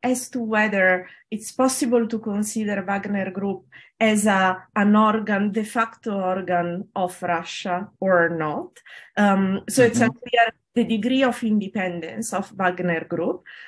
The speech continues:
Speaker 1: but to, uh, be cautious and to say, to, to claim, "Okay, we don't have enough information, so let's imagine that Wagner Group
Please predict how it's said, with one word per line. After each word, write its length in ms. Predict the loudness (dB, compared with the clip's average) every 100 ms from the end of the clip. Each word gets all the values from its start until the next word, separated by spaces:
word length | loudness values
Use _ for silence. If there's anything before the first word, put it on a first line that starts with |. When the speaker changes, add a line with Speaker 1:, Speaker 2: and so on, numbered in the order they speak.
| -8
Speaker 1:
but 380 | 4 6 6 2 -16 _ _ _ 0
to, 320 | 2 2 -4 _ _ _ 0
uh, 400 | 2 4 4 2
be 580 | 0 0 2 0 -6 -16 _
cautious 600 | 0 2 2 2 2 2
and 320 | 0 -2 -4
to 100 | -6
say, 560 | -8 -2 0 0 -4 -10
to, 120 | -14 -18
to 120 | -12 -2
claim, 360 | 2 4 4
"Okay, 200 | 4 0
we 140 | 0 -2
don't 220 | -2 0
have 140 | 0
enough 260 | 2 -2 -2
information, 600 | -8 -6 -4 -2 -2 -4
so 160 | -4 -2
let's 320 | -2 -2 -2
imagine 480 | -2 -2 -4 -6 -6
that 180 | -8
Wagner 460 | -2 -2 0 -2 -2
Group 340 | -2 -2 -2